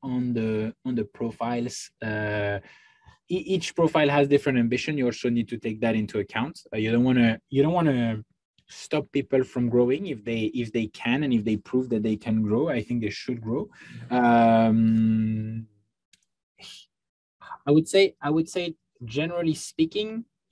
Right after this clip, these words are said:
Speaker 1: um, it can become very messy if every single country manager sits, uh, sits in the
Speaker 2: Exactly.
Speaker 1: leadership because,
Speaker 2: <laughs>
Speaker 1: because you will just have too much.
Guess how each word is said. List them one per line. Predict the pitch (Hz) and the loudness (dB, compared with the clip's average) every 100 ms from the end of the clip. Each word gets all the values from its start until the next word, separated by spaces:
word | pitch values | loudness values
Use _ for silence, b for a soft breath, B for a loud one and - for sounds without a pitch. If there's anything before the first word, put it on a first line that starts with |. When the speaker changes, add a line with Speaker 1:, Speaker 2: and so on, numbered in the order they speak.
| _ | _
Speaker 1:
um, | 135 131 127 123 120 117 113 - _ | 0 2 2 2 2 0 -4 -8 _
it | 147 147 - | -2 -2 0
can | 147 143 | 0 2
become | 139 160 143 | 2 2 0
very | 123 135 127 | 2 2 2
messy | 123 117 147 135 | 0 -4 -4 -4
if | 120 - _ _ - | -4 -10 _ _ -6
every | 139 147 147 | 0 2 0
single | 147 135 127 120 B B | 0 2 2 0 B B
country | 139 127 131 | -6 -4 -2
manager | 127 127 123 127 120 | 0 0 0 -2 -2
sits, | - 120 - - | -4 -6 -8 -10
uh, | 117 | -8
sits | 110 123 117 | -6 -6 -2
in | 117 | -2
the | |
Speaker 2:
Exactly. | 113 - | -2 -8
Speaker 1:
leadership | - - 202 | -8 -2 2
because, | 160 139 131 | 4 4 2
Speaker 2:
<laughs> | - 131 - | -2 -12 -14
Speaker 1:
because | - 151 143 | 0 2 6
you | 143 | 6
will | 139 | 6
just | 131 | 4
have | 131 120 | 0 2
too | 131 | 2
much. | 120 170 | 2 -2